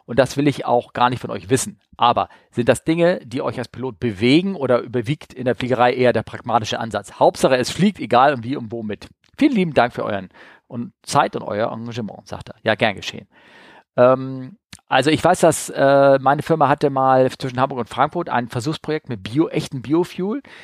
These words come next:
Äh, da wurde immer links normaler Kraftstoff und rechts Biofuel, äh, eingetankt. Der, der flog auch wirklich nur zwischen Hamburg und Frankfurt hinterher. Das war so ein Forschungsobjekt, mit gesponsert von der Bundesregierung.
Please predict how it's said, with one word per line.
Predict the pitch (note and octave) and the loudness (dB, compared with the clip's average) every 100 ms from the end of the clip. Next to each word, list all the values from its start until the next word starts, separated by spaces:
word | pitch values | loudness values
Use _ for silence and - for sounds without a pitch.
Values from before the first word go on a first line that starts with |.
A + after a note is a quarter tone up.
| - - | -20 -16
Äh, | - B2+ C3 | -2 0 2
da | C3 B2+ | 4 4
wurde | B2+ D3 | 4 2
immer | B2+ B2 | 4 4
links | C3 F#3 F#3+ C3 | 4 2 0 0
normaler | A#2+ D#3 E3 | 2 4 2
Kraftstoff | - E3+ - D3 | 0 -2 0 -2
und | B2 | 0
rechts | B2 - | -2 -2
Biofuel, | G#2+ D3 E3+ - F3 F3 | -6 -4 -2 -2 -2 -2
äh, | E3+ | 0
eingetankt. | C#3 D3 C#3+ D3 D#3 - - D3 - B2+ - C3+ F#3+ - | 2 2 0 -2 -2 -4 -10 -18 -12 -10 -4 -4 -4 2
Der, | C3 A#2+ | 4 4
der | - | 0
flog | - D3+ C#3 | -2 -2 -2
auch | A#2+ | 0
wirklich | E3 C#3 | 0 2
nur | F3 F#3+ | 2 2
zwischen | F3 D3 | 0 -2
Hamburg | C#3 E3+ C3 | -2 0 -2
und | A2+ | -4
Frankfurt | D3 F3+ F3+ | -2 -2 -4
hinterher. | E3 D#3+ E3+ | -2 2 4
Das | D3+ - | 2 0
war | A#2+ | -2
so | |
ein | A#2 | -4
Forschungsobjekt, | - D#3 F#3 E3 D3+ D#3+ - | -2 -2 -2 -8 -6 -6 -6
mit | C#3+ - | -10 -8
gesponsert | - - C3+ B2+ | -8 -4 0 0
von | B2+ | 0
der | G#2 | -4
Bundesregierung. | B2+ D3 C#3+ B2 C3 | -4 -4 -4 -2 -4